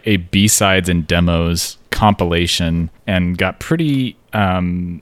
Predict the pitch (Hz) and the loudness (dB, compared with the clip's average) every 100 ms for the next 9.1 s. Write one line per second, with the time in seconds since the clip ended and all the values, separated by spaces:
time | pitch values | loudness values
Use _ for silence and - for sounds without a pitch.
0 | _ 170 185 156 180 190 139 151 143 120 | _ -2 0 2 2 2 4 2 4 2
1 | 113 117 147 - 110 98 92 101 92 92 | 4 2 0 0 0 0 0 0 2 0
2 | - 90 87 92 90 - 113 - - - | 0 -2 0 -4 -4 -4 -6 -8 -16 -20
3 | - - - 185 185 - 160 175 262 208 | -20 -10 2 4 4 2 -6 -2 2 2
4 | 160 160 180 175 170 143 110 127 113 - | 4 2 2 2 2 2 0 0 0 0
5 | 127 123 117 107 - - _ - - 107 | 2 6 6 4 0 -14 _ -20 -8 -2
6 | 113 113 110 110 110 113 104 101 107 104 | 4 4 4 4 4 4 4 2 4 4
7 | 101 95 92 90 104 95 95 90 - 98 | 4 2 2 2 4 4 4 2 0 0
8 | 92 92 92 95 90 87 92 104 104 98 | 2 2 0 0 0 2 4 6 6 4
9 | 95 | 2